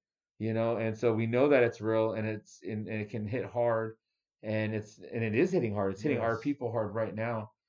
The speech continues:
Speaker 1: And so it's not fake. This is a real thing, and we have to really be cautious and, and, um,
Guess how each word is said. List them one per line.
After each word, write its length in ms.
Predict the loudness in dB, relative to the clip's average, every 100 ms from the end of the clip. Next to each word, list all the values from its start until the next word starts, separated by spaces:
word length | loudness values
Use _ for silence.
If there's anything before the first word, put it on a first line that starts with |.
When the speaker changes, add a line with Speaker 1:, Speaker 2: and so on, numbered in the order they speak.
| _
Speaker 1:
And 120 | -8
so 180 | 2 2
it's 160 | 2 0
not 260 | -2 -2
fake. 320 | -4 -2 0 0
This 240 | -4 -2
is 120 | 0
a 80 | 2
real 220 | 2 2
thing, 440 | 0 -2 -2 -4 -10 _ _ _ _
and 300 | 0 2 2
we 100 | 2
have 200 | 2 0
to 80 | -4
really 260 | -2 0 0
be 160 | -2
cautious 680 | -2 0 0 0 -4 -6 -12
and, 460 | -8 -4 -4 -4 -8 _ _ _ _ _
and, 360 | -4 -2 0 -2
um, 520 | -2 -2 -4 -8 -12